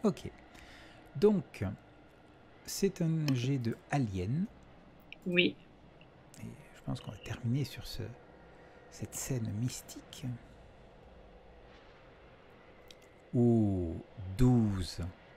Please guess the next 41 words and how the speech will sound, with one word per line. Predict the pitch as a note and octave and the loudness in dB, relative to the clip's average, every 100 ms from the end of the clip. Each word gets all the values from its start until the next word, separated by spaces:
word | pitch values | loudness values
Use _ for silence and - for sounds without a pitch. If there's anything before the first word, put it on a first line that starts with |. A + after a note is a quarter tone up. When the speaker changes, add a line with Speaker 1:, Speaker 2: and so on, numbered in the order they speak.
| - - - - | -20 -20 -12 -2
Speaker 1:
Excellent. | A#2 G#2+ - A#2 G#2 A#2 G#2 F#2+ - - - - - - - - - - - - - - - - - | -2 -2 -4 -2 0 0 0 -2 -10 -20 -20 -20 -20 -20 -20 -20 -20 -20 -20 -20 -20 -20 -20 -6 -4
Alors, | G2+ | -2
je | G2+ | 6
vais, | F#2+ | 10
Speaker 2:
Ok. | A#3+ - - | 10 8 -6
Speaker 1:
je | - G2+ | -4 0
vais | G#2+ | 2
reprendre | B2 C3 D#3+ C3 | 2 2 0 0
l'action. | - - - A#2+ G3+ - - - - - | -2 -6 0 0 0 -4 -18 -20 -20 -14
Ok. | F#2+ - - C3+ - - - - - - | -14 -8 -4 -2 -4 -12 -20 -18 -18 -16
Sur | - - C#3+ C#3 | -10 -2 0 0
un, | |
alors, | D3+ A2+ A#2 - - - - - - - - | 0 0 -2 -14 -20 -20 -20 -20 -20 -16 0
lorsque | C#3 C#3 | 2 2
vous | D3 C#3+ | 2 4
effectuez | D3 C3+ D#3 | 2 2 2
le | C#3+ | 4
rituel | B2+ - C3+ | 4 2 0
de | |
prophétie, | A#2+ C#3 C#3+ B2+ - C#3+ - | 0 0 0 -2 -2 0 2
précisez | - C3+ - A#2 B2+ | 2 2 0 2 4
le | A2 | 6
nom | B2 D#3 | 6 6
de | D3 | 4
la | A#2+ | 2
personne | A#2 B2 - C3+ | 2 -2 0 2
dont | A#2+ G#2 | 2 2
vous | G2+ | 0
souhaitez | - B2 B2+ | 0 0 2
voir | G#2 G#2 | 2 2
l'avenir | G2+ - A2 D3 - - | 0 0 2 2 0 0
et | C3 - | 0 4
produisez | - C#3+ B2 A#2+ A#2 E3+ | 6 6 6 0 0 -2
quelque | C3+ - | 0 0
chose | A2+ - E3 | 0 0 0
possédant | - C3 C3 C3+ | 0 -2 2 4
un | A#2 | 4
lien | C#3 | 4
avec | D3+ A2+ - | 4 0 -4
lui. | |
Donc, | F#2 | -8